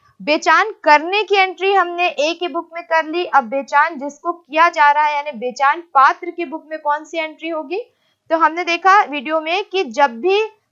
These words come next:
बेचान किया जाता है तो बेचान पात्र अपनी पुस्तक में entry करता है,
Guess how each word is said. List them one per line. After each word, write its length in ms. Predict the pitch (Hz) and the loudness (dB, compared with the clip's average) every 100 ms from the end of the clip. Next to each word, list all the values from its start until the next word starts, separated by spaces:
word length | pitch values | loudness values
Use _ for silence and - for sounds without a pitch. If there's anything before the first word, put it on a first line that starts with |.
| 208 | -4
बेचान 520 | 285 311 320 311 392 | -2 0 2 2 0
किया 380 | 392 277 330 370 | -8 -2 2 2
जाता 440 | 240 262 262 - | 4 2 2 2
है 340 | 359 320 302 427 | 2 2 -2 -2
तो 180 | 415 | -2
बेचान 540 | 392 269 285 302 302 392 | -6 -6 -4 0 2 0
पात्र 420 | 381 311 302 330 | 2 2 2 -4
अपनी 280 | 269 262 294 | -4 -4 -16
पुस्तक 460 | 277 285 - 294 294 | -16 -12 -10 -10 -8
में 80 | |
entry 240 | 269 247 262 | -10 -10 -10
करता 400 | 254 240 - 294 | -6 -8 -2 -2
है, 260 | 294 349 | 0 -4